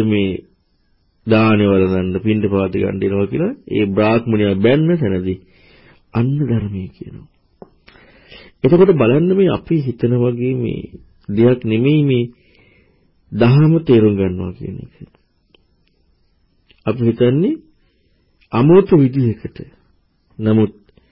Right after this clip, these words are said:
මේ දහම තේරුම් ගැනීම සඳහා ප්‍රධානම වෙන්නේ බාහිර පරිසරය නෙවෙයි. ආධ්‍යාත්මී හැකියාව.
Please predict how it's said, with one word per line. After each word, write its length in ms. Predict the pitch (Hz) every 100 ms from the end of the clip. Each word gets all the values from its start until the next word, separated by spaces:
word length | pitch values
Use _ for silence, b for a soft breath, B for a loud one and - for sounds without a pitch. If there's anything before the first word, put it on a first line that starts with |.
| _ _ _
මේ 120 | 110 107
දහම 380 | 110 135 156 156
තේරුම් 400 | 139 127 131 127
ගැනීම 380 | 113 113 117 113
සඳහා 460 | 113 110 110 110 110
ප්‍රධානම 680 | 110 120 110 113 131 151 165 160
වෙන්නේ 640 | 110 104 101 98 101 104 101 B B B B B B
බාහිර 460 | 101 110 117 117 113
පරිසරය 580 | 110 104 104 101 107 101 98
නෙවෙයි. 340 | 95 95 95 - _ _ _ _ - _ _ _ _ _ _ _ _ - - _ _ _ _ _ _ _ - -
ආධ්‍යාත්මී 1000 | 107 110 98 104 101 98 - 95 92 90 90 90 _ _ _ _
හැකියාව. 580 | - 87 - 50 50 -